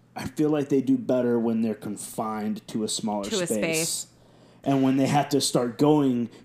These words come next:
Speaker 1: to twelve different places,
Speaker 2: Yeah.
Speaker 1: it kinda, uh, starts
Speaker 2: Which,
Speaker 1: falling apart.
Speaker 2: which is probably why you like the fourth one so much, because they turned the Capitol into the arena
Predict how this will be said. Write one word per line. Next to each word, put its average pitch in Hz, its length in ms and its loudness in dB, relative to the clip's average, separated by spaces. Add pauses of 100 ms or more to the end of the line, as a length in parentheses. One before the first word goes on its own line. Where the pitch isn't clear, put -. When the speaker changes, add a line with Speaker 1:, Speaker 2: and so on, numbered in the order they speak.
Speaker 1:
to 117 440 4
twelve 135 420 2
different 127 280 -2
places, 147 640 0 (160)
Speaker 2:
Yeah. 175 500 -2
Speaker 1:
it 127 160 -4
kinda, 127 720 0
uh, 107 600 -14
starts - 160 -4 (300)
Speaker 2:
Which, - 0 - (100)
Speaker 1:
falling 120 320 0
apart. 107 400 -8
Speaker 2:
which 233 200 -2
is 269 120 -10
probably 220 500 -4
why 185 360 0
you 185 200 -6
like 170 300 -6
the 180 80 -10
fourth 214 480 -8
one 175 180 -8
so 175 200 -10
much, 165 280 -10
because 190 380 -10
they 175 140 -4
turned 175 640 -12
the 170 80 -12
Capitol 170 560 -6
into 165 460 -8
the 156 200 -12
arena 151 500 -12